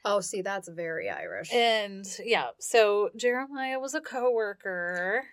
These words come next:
Speaker 2: Jeremiah was trouble, to say the least. They fell for each other really quickly.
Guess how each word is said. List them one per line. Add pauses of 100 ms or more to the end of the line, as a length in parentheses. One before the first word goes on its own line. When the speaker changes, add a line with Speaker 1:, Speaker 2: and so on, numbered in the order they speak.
(160)
Speaker 2:
Jeremiah (360)
was
trouble, (180)
to
say
the
least.
They
fell
for
each
other
really
quickly.